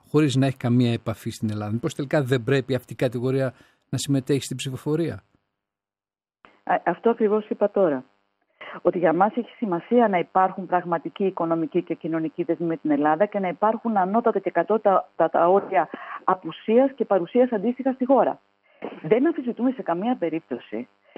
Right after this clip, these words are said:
Speaker 2: την αγάπη που τρέφουν οι ομογενείς για τη χώρα μας, για τη χώρα τους. Δεν το αμφισβητούμε. Αλλά δεν μπορούμε και να μην σκεφτούμε πόσο,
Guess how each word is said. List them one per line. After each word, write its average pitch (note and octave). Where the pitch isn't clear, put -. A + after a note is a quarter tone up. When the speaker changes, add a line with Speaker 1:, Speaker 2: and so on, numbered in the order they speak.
Speaker 2:
την F3+
αγάπη A#3
που F#3
τρέφουν G#3+
οι G3+
ομογενείς F3
για F#3
τη F#3
χώρα D3+
μας, B2
για D#3
τη -
χώρα D#3
τους. -
Δεν G#3+
το D4
αμφισβητούμε. G3
Αλλά G3
δεν G#3+
μπορούμε D4
και C#4
να G3
μην B3
σκεφτούμε F3
πόσο, C#4